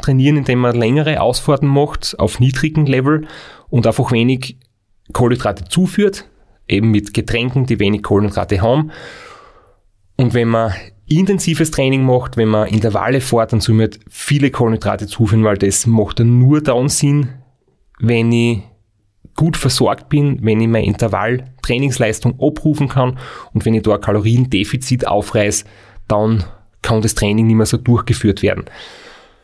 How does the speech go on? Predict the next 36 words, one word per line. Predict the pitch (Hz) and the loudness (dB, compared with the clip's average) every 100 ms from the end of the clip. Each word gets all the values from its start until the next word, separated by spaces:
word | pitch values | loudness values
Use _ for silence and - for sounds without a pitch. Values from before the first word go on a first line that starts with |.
| - | -4
Im | 139 127 | -2 0
Training | 131 117 175 180 | 0 0 0 0
ist | 151 | 0
es | 143 | 2
nicht | 151 156 | 0 2
immer | 151 156 135 | 2 4 2
wichtig, | 139 - 170 160 - - | 0 0 -4 -4 -6 -8
sie | - - | -4 -2
optimal | - 123 151 127 113 | 0 0 0 0 0
zu | - | -2
versorgen. | - 143 - 104 127 | -2 0 2 2 2
Oft | 82 - - | 0 -2 0
will | 131 | 2
man | 135 | 2
halt | 123 - | 0 0
bewusst | 110 101 151 190 - | 0 2 2 2 0
eine | 160 | 0
Unterversorgung | 139 156 - 151 - 123 131 98 | 2 2 0 0 2 0 0 0
haben, | 113 165 196 190 - | 2 2 0 -2 -4
um | 143 151 156 - | 0 2 0 -2
gewisse | - 127 127 135 | 0 0 0 0
Reize | 110 104 - 135 135 127 - | -2 -4 0 0 0 -4 -8
zu | - | -4
setzen, | 107 117 101 - 175 170 | -2 -2 -2 0 0 2
um | 131 127 | 2 2
den | 131 | 0
Körper | - 104 - 131 | 0 0 0 -2
gewisse, | 123 131 127 127 117 117 - - _ _ _ - | 0 -2 0 2 2 0 -4 -20 _ _ _ -6
einen | 117 | -4
gewissen | - 131 139 143 | 0 0 2 0
Stress | - 117 113 - | 0 0 0 0
auszusetzen, | 98 98 - 143 147 - - | -2 -2 -2 0 0 0 -2
absichtlich | - 110 - 151 - 165 160 | -2 -2 -2 -4 -2 -4 0
eine | 117 | -2
gewisse | 123 123 147 - | 0 0 0 0
Unterversorgung. | 143 156 185 - - 139 139 160 | 2 2 2 -2 0 0 0 -2